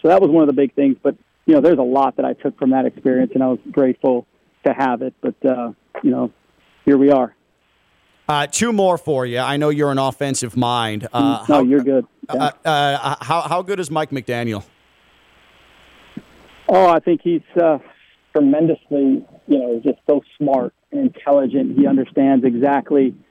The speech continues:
Speaker 1: what defenses are trying to do, and he knows how to attack 'em and, and watching 'em. And obviously he's a unique personality, and I think he really knows how to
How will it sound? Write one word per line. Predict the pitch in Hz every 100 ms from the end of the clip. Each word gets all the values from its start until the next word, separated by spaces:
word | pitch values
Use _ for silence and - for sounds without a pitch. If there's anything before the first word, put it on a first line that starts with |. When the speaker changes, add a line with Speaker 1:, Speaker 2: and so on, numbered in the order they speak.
| _ _ -
Speaker 1:
what | 143 -
defenses | 151 147 139 131
are | 135
trying | - 143 135
to | 123
do, | 131
and | 131
he |
knows | 131 131 -
how | 135
to | 135
attack | 127 139 127 -
'em | 139
and, | 131
and | 147 135
watching | 127 127 - 143
'em. | 135 131
And | 135
obviously | 135 135 -
he's | 139
a | 131
unique | 185 131 139 - -
personality, | 135 - 131 131 131 127 131 - _ _ -
and | 139
I | 127
think | 151 135
he | 143
really | 127 147 135
knows | 135 127
how | 139
to | 127 120